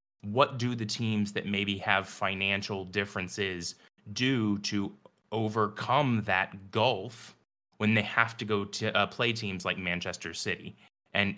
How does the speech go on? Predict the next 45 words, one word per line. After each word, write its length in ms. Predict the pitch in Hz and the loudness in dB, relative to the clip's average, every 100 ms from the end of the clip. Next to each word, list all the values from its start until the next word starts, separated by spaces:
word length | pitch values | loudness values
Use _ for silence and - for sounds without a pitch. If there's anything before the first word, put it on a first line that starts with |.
| - | -2
and 140 | 101 | 0
how 160 | 113 107 | 2 2
do 80 | |
they 160 | 107 107 | 2 0
go 260 | 101 92 110 | 0 0 0
and 100 | 104 | 0
sometimes 440 | 107 110 113 113 | -2 -2 -2 -2
steal 280 | - 110 117 | -4 -4 -2
results? 600 | 107 110 143 - - - _ _ _ _ _ _ _ _ _ _ _ _ _ | -2 -2 -4 -6 -12 -12 _ _ _ _ _ _ _ _ _ _ _ _ _
I 200 | 113 131 | 4 6
think 220 | 131 127 | 4 -2
that 100 | 113 | -2
this 160 | 107 117 | -2 -2
show 300 | 104 117 107 | 0 2 4
is 100 | 101 | 2
gonna 160 | 98 95 | 2 4
end 200 | 98 95 | 4 2
up 80 | |
being 200 | 98 95 | 0 -2
really 180 | 90 92 | -2 -4
cool. 220 | 87 131 | -2 0
It's 100 | 120 | 0
gonna 120 | 117 101 | -2 -2
have 100 | 98 | -2
a 40 | |
lot 200 | 95 95 | 2 0
of 80 | 92 | 0
good 160 | 95 | -2
information 560 | 92 87 92 107 107 110 | -2 -4 2 2 2 0
in 120 | 107 | 2
it, 120 | 107 - _ _ | 0 -4 _ _
and 120 | 104 | 0
I'm 120 | 104 104 | 2 2
excited 360 | 98 107 92 | 2 2 2
to 80 | 90 | -2
be 100 | 92 | -2
doing 260 | 90 98 90 | 0 0 2
it, 140 | 90 - _ _ 98 | 0 -6 _ _ 2
uh, 120 | 95 | 2
with 180 | 95 92 | 0 -2
you, 180 | 95 92 | -4 -2
Ewan. 420 | 87 90 87 85 | -2 -2 -2 -4
So 260 | - 92 85 | -2 -2 -2
look 240 | 95 - | -4 -8
forward 460 | - 98 87 82 | -6 -4 -4 -6